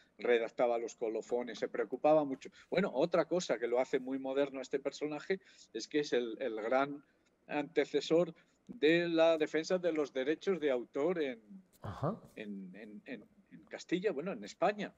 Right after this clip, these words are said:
Speaker 2: Sí.
Speaker 1: Es el primero que, que, que defiende y lucha por los derechos de autor, porque no se hagan ediciones fraudulentas de sus obras,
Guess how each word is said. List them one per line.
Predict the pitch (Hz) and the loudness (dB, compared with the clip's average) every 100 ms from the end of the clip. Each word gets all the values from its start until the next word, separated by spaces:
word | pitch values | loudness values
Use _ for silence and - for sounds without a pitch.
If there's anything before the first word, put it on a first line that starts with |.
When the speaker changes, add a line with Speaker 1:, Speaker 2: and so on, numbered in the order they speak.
| _ _ | _ _
Speaker 2:
Sí. | - 131 - - | -8 -8 -8 -6
Speaker 1:
Es | 156 | -4
el | 165 | -2
primero | - 139 135 220 214 | -2 -2 0 0 0
que, | 131 127 104 | -2 -6 -8
que, | - 117 117 | -8 -8 -6
que | 127 | -4
defiende | 117 113 143 160 180 160 | -4 -4 -2 -2 -2 -4
y | 127 | -2
lucha | 147 175 - 170 - _ _ _ | -2 -2 -4 -6 -6 _ _ _
por | 123 120 | -4 -2
los | 120 110 | -2 -2
derechos | 110 123 143 143 127 | -2 -4 -2 -4 -2
de | |
autor, | 117 104 98 90 _ _ _ _ | -4 -6 -12 -12 _ _ _ _
porque | 117 113 113 123 | -4 -4 -2 -4
no | 127 143 | -2 -4
se | 147 | -4
hagan | 156 151 147 | -2 -2 0
ediciones | 135 120 107 143 139 127 | -4 -6 -4 -4 -4 -8
fraudulentas | 127 127 120 120 135 139 135 117 | -4 -4 -2 -4 -6 -4 -6 -4
de | 113 | -8
sus | - 104 - | -10 -16 -2
obras, | 156 160 160 151 | -2 2 0 0